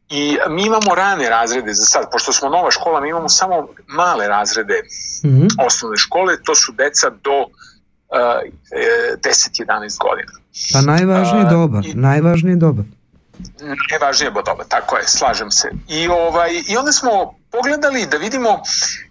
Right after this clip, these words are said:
Speaker 1: e, gde u svetu se pravi najbolja moguća škola na distancu, gde možemo da vidimo kako se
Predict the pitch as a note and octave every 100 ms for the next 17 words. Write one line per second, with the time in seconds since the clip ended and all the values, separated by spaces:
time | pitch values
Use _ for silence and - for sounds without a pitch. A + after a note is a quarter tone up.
0 | _ _ - D#3 D3+ D3+ - D#3 C#3+ B3
1 | C4+ B3+ E3 - E3+ F#3+ G#3 A#3 G#3 F3
2 | - F3 F3+ D#3+ F#3 F3 D#3+ C3+ D3+ C#3
3 | D3+ B2 - B2+ A#2+ G#2+ G2+ - - -
4 | - E3 F3+ D#3 C#3 A#2+ C3+ C#3 A#2+ C#3+
5 | - C3+ - C3 A2